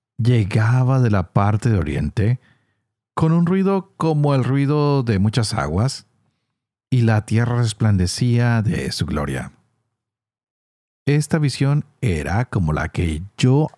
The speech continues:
había visto cuando vine para la destrucción de la ciudad, y también como lo que había visto junto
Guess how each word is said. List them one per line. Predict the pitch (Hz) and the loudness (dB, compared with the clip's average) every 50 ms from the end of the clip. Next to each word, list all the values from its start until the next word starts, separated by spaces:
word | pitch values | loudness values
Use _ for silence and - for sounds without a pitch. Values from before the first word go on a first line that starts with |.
| _ - | _ -4
había | - 123 117 117 117 113 107 | -2 0 0 2 0 0 0
visto | 107 95 90 - - 143 143 | 0 0 0 0 0 -2 -2
cuando | - 107 98 85 80 82 | 0 -2 0 0 0 -2
vine | 67 78 82 87 98 104 107 | -2 -2 0 0 0 0 0
para | 104 - 120 110 107 | 0 0 0 0 2
la | 107 | 2
destrucción | 104 101 - - 117 107 - - - 113 110 113 | 0 0 0 0 -2 -2 -2 -2 0 0 2 2
de | 123 | 0
la | 131 127 | 0 0
ciudad, | - 151 139 135 139 151 160 _ _ _ _ _ - | 0 0 2 2 2 0 -2 _ _ _ _ _ -2
y | 156 151 | -2 0
también | 135 165 156 147 143 147 160 180 202 214 _ _ _ _ | 2 2 2 2 2 2 0 0 -2 -4 _ _ _ _
como | - 160 151 143 139 | -2 0 2 2 2
lo | 135 135 127 | 2 2 0
que | - - 127 | 0 0 0
había | 117 123 123 | 0 0 0
visto | 120 127 131 127 - - 180 180 | 0 0 -2 -2 -4 -4 -4 -4
junto | 160 - - 151 139 127 120 - - 123 123 - _ | -4 -4 -2 0 0 0 0 0 0 0 0 -2 _